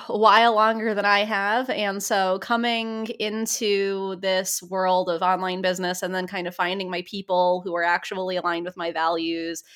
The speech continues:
you've been a person whose work has kind of floated around. And I've always, um, I, I will, I will,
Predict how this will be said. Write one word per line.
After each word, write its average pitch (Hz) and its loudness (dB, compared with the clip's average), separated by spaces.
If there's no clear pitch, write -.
you've 202 -6
been 185 0
a 185 -2
person 175 -2
whose 170 -6
work 165 -2
has 165 -8
kind 156 -6
of 165 -8
floated 165 -4
around. 160 -2
And 156 -2
I've 156 -6
always, 160 -2
um, 151 0
I, 170 2
I 175 4
will, 165 0
I 175 2
will, 160 0